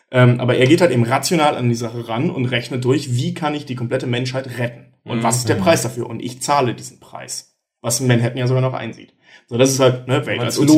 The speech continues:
Speaker 1: Utilitarist.
Speaker 2: ist, ungefähr.
Speaker 3: Utilitarismus. Das ist,
Speaker 1: Utilitarismus.
Speaker 3: das ist ja auch genau das, was, ähm, was Spock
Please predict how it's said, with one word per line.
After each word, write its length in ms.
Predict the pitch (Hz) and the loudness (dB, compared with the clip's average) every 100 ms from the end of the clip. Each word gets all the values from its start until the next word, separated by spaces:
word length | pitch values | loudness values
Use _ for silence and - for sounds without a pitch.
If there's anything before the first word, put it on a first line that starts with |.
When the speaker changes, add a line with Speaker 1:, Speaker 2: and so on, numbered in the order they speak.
| 135 | 8
Speaker 1:
Utilitarist. 400 | 123 123 117 - | 6 4 4 0
Speaker 2:
ist, 60 | 113 | -4
ungefähr. 200 | 110 107 | -2 4
Speaker 3:
Utilitarismus. 840 | 196 185 190 165 131 135 131 - | 4 6 4 4 0 0 0 -2
Das 60 | - | -2
ist, 60 | |
Speaker 1:
Utilitarismus. 440 | 139 147 - 175 123 | 0 4 4 4 4
Speaker 3:
das 160 | 160 175 | 2 2
ist 140 | 170 | 2
ja 100 | 160 | 2
auch 160 | 143 131 | 2 0
genau 340 | 147 135 139 | 0 2 4
das, 300 | 131 135 - | 6 4 4
was, 300 | 127 127 - 117 | 0 0 -2 -6
ähm, 500 | 113 101 101 95 - _ _ | -4 -4 -4 -8 -10 _ _
was 220 | 104 - | -6 -4
Spock 440 | - - 208 - | 0 0 -2 -16